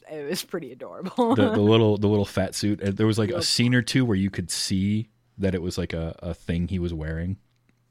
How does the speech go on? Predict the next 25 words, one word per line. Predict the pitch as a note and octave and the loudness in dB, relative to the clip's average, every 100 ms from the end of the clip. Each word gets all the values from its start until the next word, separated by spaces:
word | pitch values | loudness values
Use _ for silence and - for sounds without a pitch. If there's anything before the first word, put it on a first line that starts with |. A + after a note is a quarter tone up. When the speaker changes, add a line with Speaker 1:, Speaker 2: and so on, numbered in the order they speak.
| _ | _
Speaker 2:
which | G2+ F#2 | -10 -4
I | F2 | -4
thought | F2 | -2
was | F2+ - | -4 -6
hilarious. | F#2 E2 D#2 E2+ - - _ _ _ _ _ | -4 -2 -4 -4 -6 -12 _ _ _ _ _
Like, | G2 | -4
I | F#2 | 0
could | F#2+ | 0
just | G2 - | 0 0
kinda | G#2+ F#2 | -2 -2
tell | A2 | -2
him, | F2+ | -2
like, | E2+ | -2
"Oh | B2+ | 0
yeah, | A2 E2+ F2 | 0 0 -2
he's | G#2 - | -4 -2
definitely | G#2 G2+ F#2 | -4 -2 -4
got, | F#2 - - - _ _ _ | -4 -6 -16 -20 _ _ _
like, | F#2 | -2
a | F#2 | 2
reverse | F#2 F#2 G2 - | 2 4 2 0
girdle | D#2 F2+ D#2+ C#2+ | -2 -2 -2 -4
strapped | - D#2 C#2+ - | -8 -8 -10 -14
to | D2 | -16
him." | D2 | -16